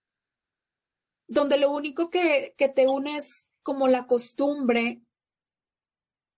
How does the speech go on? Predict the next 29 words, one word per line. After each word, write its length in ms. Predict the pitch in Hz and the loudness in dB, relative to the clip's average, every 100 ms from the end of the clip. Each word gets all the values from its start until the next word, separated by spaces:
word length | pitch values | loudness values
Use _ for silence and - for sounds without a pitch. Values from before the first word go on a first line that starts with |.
| _ | _
para 220 | - 262 254 | -2 0 0
no 160 | 254 | -2
quedarte 420 | 311 294 277 311 | 0 0 0 -4
sin 360 | 277 285 254 233 | -4 -2 0 0
una 240 | 247 277 | 0 -4
com-, 280 | - 269 254 _ - | -4 -6 -8 _ -10
a, 180 | 247 254 | -4 -2
a 60 | 262 | 2
un 140 | 254 | 2
acompañante, 800 | 311 302 247 220 233 240 254 254 | 2 -2 -2 0 2 0 0 0
un, 420 | 226 233 240 233 - | -2 -2 -4 -4 -8
un, 60 | |
sin 160 | 233 254 | -2 -2
un 80 | 254 | 0
compañero 520 | 277 269 233 240 254 | 0 0 2 4 4
de 80 | 247 | 4
vida. 480 | 262 269 226 233 - _ _ _ _ _ | 2 2 0 -2 -8 _ _ _ _ _
O 60 | |
sea, 200 | 262 277 | -2 0
para 200 | - 285 | 0 0
no 200 | 285 330 | 0 0
caer 240 | 339 415 415 | 2 2 4
en 140 | 403 | 2
eso, 340 | 330 294 277 269 | 2 0 2 2
en 100 | 262 | 2
ese 240 | 269 359 | -2 -2
conformismo, 1160 | 381 359 285 240 240 311 359 330 247 233 233 - | 0 0 2 2 2 2 2 0 0 -2 -4 -8
en 160 | 247 247 | -6 -2
el, 260 | 247 240 | -2 -6